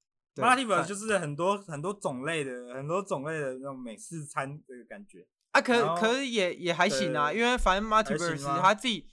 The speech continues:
Speaker 1: 他自己讲说，他们就是要多元啊。啊，既然你要多元，
Speaker 2: 嗯。
Speaker 1: 你当然是要海纳百川啊。就只是我觉得就是
Speaker 2: 对啊，海纳百川。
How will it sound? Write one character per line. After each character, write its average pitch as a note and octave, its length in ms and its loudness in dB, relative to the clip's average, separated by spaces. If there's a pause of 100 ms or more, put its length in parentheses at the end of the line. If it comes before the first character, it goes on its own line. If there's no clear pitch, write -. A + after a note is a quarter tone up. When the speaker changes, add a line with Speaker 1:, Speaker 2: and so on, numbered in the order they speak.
(120)
Speaker 1:
他 A3+ 100 2
自 A3+ 140 -4
己 G3+ 100 -4
讲 D#3 260 2
说， G3 400 0 (300)
他 G#3+ 120 8
们 G#3+ 100 2
就 F#3+ 120 0
是 F#3+ 100 0
要 G3+ 100 8
多 F#3+ 340 2
元 A#2 260 -2
啊。 B2+ 140 -8 (280)
啊， C4 160 4
既 B3+ 240 -2
然 G#3+ 160 8
你 G3 60 2
要 F#3 100 4
多 G#3+ 240 4
元， F#3 180 2
Speaker 2:
嗯。 C#3+ 60 -6
Speaker 1:
你 D3 40 -10
当 F#3+ 180 6
然 F3+ 80 -2
是 F3+ 60 0
要 F#3+ 120 8
海 E3 200 4
纳 D#3+ 160 4
百 C3 200 0
川 B2+ 300 -6
啊。 B2+ 180 -14 (100)
就 G3+ 160 2
只 D#3 320 -10
是 G3+ 100 -4
我 D3 260 0
觉 C3+ 160 -4
得 D3 160 -4
就 E3+ 160 -6
是 D#3+ 60 -8
Speaker 2:
对 F3+ 60 -10
啊， F3+ 40 -8
海 E3+ 60 -6
纳 - 0 -
百 - 40 -20
川。 - 60 -20